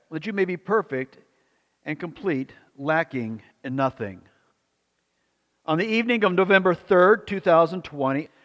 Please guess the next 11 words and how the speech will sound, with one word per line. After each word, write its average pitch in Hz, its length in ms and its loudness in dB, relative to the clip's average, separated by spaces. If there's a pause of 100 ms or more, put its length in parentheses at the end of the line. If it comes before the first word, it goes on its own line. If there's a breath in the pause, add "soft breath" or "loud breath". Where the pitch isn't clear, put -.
(160 soft breath)
pastor 202 520 2
and 156 220 -4
blogger 143 540 2 (420 soft breath)
Tim 196 280 -2
Challies 147 680 0
received 165 440 -4
a - 20 -6
call 156 380 2
that 131 160 -4
every 156 400 -2
parent 135 420 -4